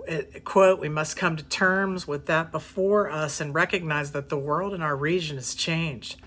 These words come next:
um, says a representative for Asia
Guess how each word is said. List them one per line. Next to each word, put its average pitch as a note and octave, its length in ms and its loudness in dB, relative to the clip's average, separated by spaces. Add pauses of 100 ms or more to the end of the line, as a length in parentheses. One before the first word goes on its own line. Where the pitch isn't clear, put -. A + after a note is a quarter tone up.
(720)
um, C3+ 540 -4 (1200)
says E3+ 920 4
a C#3 80 -4
representative D#3 800 0
for - 220 -2
Asia D3 680 -2